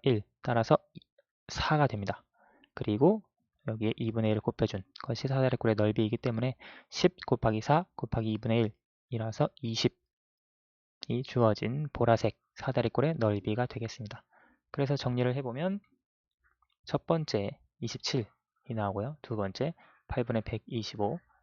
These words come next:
세 번째 삼, 그리고 네 번째 이십.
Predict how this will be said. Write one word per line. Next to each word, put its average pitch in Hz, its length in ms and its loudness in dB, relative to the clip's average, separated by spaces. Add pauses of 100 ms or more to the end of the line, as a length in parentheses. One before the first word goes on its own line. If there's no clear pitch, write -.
(120)
세 123 220 -6
번째 107 460 0 (240)
삼, 135 260 -2 (600)
그리고 - 180 -6
네 104 180 -2
번째 101 380 -4 (140)
이십. 117 300 -4